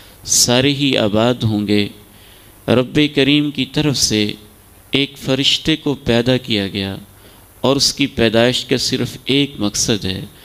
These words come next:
اللہ کے پیارے نبی علیہ الصلاۃ والسلام ارشاد فرماتے ہیں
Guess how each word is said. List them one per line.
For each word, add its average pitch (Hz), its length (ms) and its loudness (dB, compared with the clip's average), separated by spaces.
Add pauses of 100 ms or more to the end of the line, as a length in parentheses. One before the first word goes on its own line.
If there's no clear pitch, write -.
(420)
اللہ 143 360 2
کے 147 100 2
پیارے 139 280 4
نبی 139 340 4
علیہ 131 220 2
الصلاۃ 123 540 2
والسلام 120 500 2
ارشاد 120 340 2 (100)
فرماتے 117 520 -2
ہیں 127 200 -2